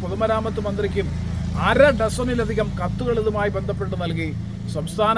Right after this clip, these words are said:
ഗവൺമെന്റിന്റെ ഒരു പ്രതികരണവുമില്ല. കേന്ദ്ര ഗവൺമെന്റ് പരസ്യമായി പാർലമെന്റിൽ പറഞ്ഞത് സംസ്ഥാന ഗവൺമെന്റിന്റെ തീരുമാനം അനുകൂലമാണെങ്കിലും പ്രതികൂലമാണെങ്കിലും ഈ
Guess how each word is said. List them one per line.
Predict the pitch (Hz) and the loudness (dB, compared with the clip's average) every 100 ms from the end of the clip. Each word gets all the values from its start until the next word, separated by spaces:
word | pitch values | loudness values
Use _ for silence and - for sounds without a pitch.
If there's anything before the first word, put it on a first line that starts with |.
| 208 | 2
ഗവൺമെന്റിന്റെ | 208 202 190 190 180 | 0 -2 -4 -4 -2
ഒരു | 202 202 | -2 -2
പ്രതികരണവുമില്ല. | 180 196 196 190 185 180 175 175 | -4 -4 -4 -4 -6 -6 -6 -6
കേന്ദ്ര | 185 214 240 214 | -6 -4 -4 -2
ഗവൺമെന്റ് | 202 196 190 165 | -2 -4 -4 -2
പരസ്യമായി | 160 180 214 202 196 196 170 | -4 -4 -4 -2 -2 -2 -2
പാർലമെന്റിൽ | 175 196 196 196 196 170 | -2 -2 -4 -6 -8 -6
പറഞ്ഞത് | 170 185 240 247 - - - - - | -4 0 0 0 -10 -18 -16 -10 -4
സംസ്ഥാന | 190 233 277 285 302 254 | -2 0 2 6 6 4
ഗവൺമെന്റിന്റെ | 240 226 226 226 220 226 202 190 | 2 0 0 0 2 2 2 -2
തീരുമാനം | 208 214 208 208 202 170 | -2 0 0 0 0 0
അനുകൂലമാണെങ്കിലും | 202 208 247 240 220 202 202 196 202 - | 0 0 0 2 2 2 0 0 0 2
പ്രതികൂലമാണെങ്കിലും | - 196 208 202 180 170 165 156 - - - - - | 4 6 6 6 6 4 2 0 -2 -4 -6 -6 -2
ഈ | 175 | 0